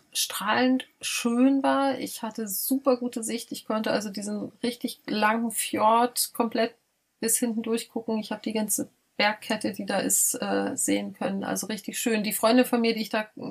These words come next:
knapp verpasst hab, die waren drei, vier Tage vor mir da oben. Die waren da im Nebel. Also die haben nicht mal den Preikestolen an sich richtig sehen können, geschweige denn die Umgebung.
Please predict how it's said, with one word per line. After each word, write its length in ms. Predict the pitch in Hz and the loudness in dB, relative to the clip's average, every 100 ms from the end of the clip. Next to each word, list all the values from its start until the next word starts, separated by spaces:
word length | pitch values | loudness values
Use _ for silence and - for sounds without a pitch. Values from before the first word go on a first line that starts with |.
| - | -8
knapp 240 | - 226 | -2 -2
verpasst 440 | - 214 240 247 - | 0 2 2 4 2
hab, 120 | 247 | 0
die 140 | 226 | 0
waren 280 | 220 214 214 - | 0 -2 -4 -4
drei, 180 | 208 202 | -2 -2
vier 140 | 233 | -4
Tage 240 | 220 214 | -6 -6
vor 180 | 214 247 | -2 2
mir 120 | 262 | 4
da 160 | 254 226 | 4 2
oben. 300 | 233 240 262 - - - - - - _ _ - | 2 0 -2 -6 -20 -18 -18 -18 -20 _ _ -2
Die 80 | |
waren 200 | 196 220 | 2 2
da 100 | 240 | 2
im 100 | 220 | 2
Nebel. 500 | 220 247 285 190 190 190 - | 2 2 2 2 -2 -4 -4
Also 220 | 196 202 | -4 -2
die 180 | 214 214 | -2 0
haben 140 | 220 | 0
nicht 160 | 233 - | 0 -2
mal 100 | 220 | -2
den 160 | 214 202 | -2 -4
Preikestolen 640 | 214 247 254 - 220 214 | -4 0 0 2 0 -2
an 100 | 220 | 0
sich 340 | 214 285 - - | 2 2 2 -2
richtig 340 | 196 - 185 | -4 -4 -2
sehen 400 | 202 208 208 240 | 0 2 6 6
können, 260 | - 226 240 | 6 6 8
geschweige 500 | 247 - 226 247 247 | 8 8 8 10 8
denn 240 | 240 254 | 10 8
die 120 | 254 | 8
Umgebung. 960 | 220 214 - 254 262 - 285 254 339 | 4 0 4 6 6 4 4 6 4